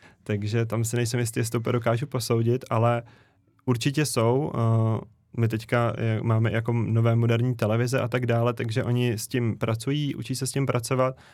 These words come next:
ale samozřejmě jako ti studenti by měli respektovat, že to je pro ně prostě složitější na to najet a, a teďka, když už to vidím jako zevnitř, tak opravdu, jako když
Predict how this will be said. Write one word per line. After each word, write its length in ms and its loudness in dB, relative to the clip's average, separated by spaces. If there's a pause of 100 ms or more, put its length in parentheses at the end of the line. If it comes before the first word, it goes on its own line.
(120)
ale 180 4
samozřejmě 600 0
jako 440 0 (200)
ti 320 0
studenti 400 -2
by 60 0
měli 240 2
respektovat, 640 -2
že 100 -6
to 180 -2
je 80 2
pro 180 -2
ně 120 0
prostě 260 -6
složitější 760 -2 (460)
na 100 2
to 140 -2
najet 520 0
a, 100 -2
a 380 2 (560)
teďka, 260 -2
když 160 0
už 140 -6
to 100 -2
vidím 200 2
jako 240 0
zevnitř, 500 2
tak 220 -6
opravdu, 440 -2
jako 200 -2
když 440 -4